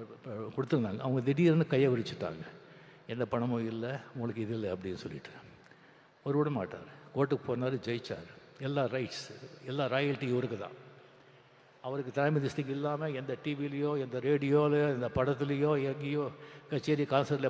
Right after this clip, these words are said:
பாடக்கூடாதுன்னு சொல்லி, "ஒன்பது மணிக்கு அனௌன்ஸ் பண்ணுங்கன்னு" சொன்னாங்க. எஸ் பி பாலசுப்ரமணியம் வந்து அமெரிக்கால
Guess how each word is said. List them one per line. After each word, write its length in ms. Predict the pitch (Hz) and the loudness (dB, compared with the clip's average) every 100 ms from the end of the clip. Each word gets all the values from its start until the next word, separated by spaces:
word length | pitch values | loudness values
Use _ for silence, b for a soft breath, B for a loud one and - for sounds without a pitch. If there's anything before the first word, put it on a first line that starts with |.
| 131 | 2
பாடக்கூடாதுன்னு 640 | 147 139 127 120 101 104 | 0 2 0 -2 -2 -6
சொல்லி, 300 | - 76 90 - - - | -8 -8 -10 -12 -12 0
"ஒன்பது 300 | 135 151 143 | 2 2 0
மணிக்கு 280 | 143 147 | -6 -6
அனௌன்ஸ் 280 | 127 143 - | -6 -6 -4
பண்ணுங்கன்னு" 340 | 143 123 120 113 98 | -2 -2 -2 -4 -6
சொன்னாங்க. 340 | 85 82 87 90 - - _ _ - b b b b b _ _ _ - | -10 -12 -14 -16 -18 -20 _ _ -20 b b b b b _ _ _ -2
எஸ் 180 | 127 139 | -2 4
பி 100 | 151 | 4
பாலசுப்ரமணியம் 840 | 135 139 139 143 131 131 127 123 | 4 0 -2 -2 -2 0 0 0
வந்து 100 | 139 | 0
அமெரிக்கால 500 | 123 135 127 123 120 | -2 -2 -4 -4 -4